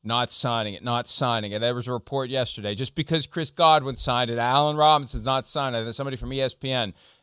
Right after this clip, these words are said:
checking the box. Got, "Hey, I got a scoop. Chris Godwin signed. Allen Robinson's not signing." "There, boss, I got my scoop for the day."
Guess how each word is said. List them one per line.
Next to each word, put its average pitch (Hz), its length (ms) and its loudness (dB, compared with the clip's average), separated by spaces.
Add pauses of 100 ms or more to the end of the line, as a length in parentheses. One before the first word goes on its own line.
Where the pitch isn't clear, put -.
(120)
checking 143 320 2
the 131 80 -2
box. 113 320 4
Got, 139 260 0
"Hey, 156 200 6
I 151 100 6
got 165 160 2
a - 20 -2
scoop. - 480 -2
Chris 180 220 -4
Godwin 175 380 4
signed. 170 340 4
Allen 160 320 4
Robinson's 160 500 4
not 156 240 6
signing." 151 360 0
"There, 156 180 4
boss, 139 360 2
I 139 60 -4
got 139 200 2
my 143 100 0
scoop - 320 -6
for 135 100 -6
the 117 80 -4
day." 113 320 4